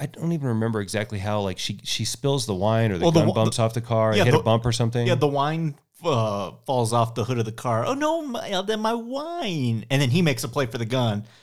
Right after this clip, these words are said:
Speaker 2: and then they wrestle on the pavement for a little bit.
Speaker 1: And she takes him down.
Speaker 2: Yeah, yeah.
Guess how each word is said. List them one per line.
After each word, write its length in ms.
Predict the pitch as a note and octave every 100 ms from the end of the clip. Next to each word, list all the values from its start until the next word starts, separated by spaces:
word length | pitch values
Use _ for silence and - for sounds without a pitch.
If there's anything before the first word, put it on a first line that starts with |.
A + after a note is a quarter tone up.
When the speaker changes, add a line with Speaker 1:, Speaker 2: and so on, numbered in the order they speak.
| _ _ _ -
Speaker 2:
and 80 | B2+
then 100 | C3
they 80 |
wrestle 420 | A#2 B2+ B2 C3+ B2
on 100 | A#2
the 60 |
pavement 400 | A2+ B2+ A#2+ G#2+
for 80 | A2+
a 60 | G#2
little 160 | G#2
bit. 160 | G2 A#2+
Speaker 1:
And 80 | G2+
she 240 | - A#3+
takes 340 | - B3+ A#3+
him 120 | B3 G3+
down. 420 | G#3 D#4 D4+ C#3+
Speaker 2:
Yeah, 320 | C#3+ C#3+ G2 -
yeah. 260 | D3+ A#2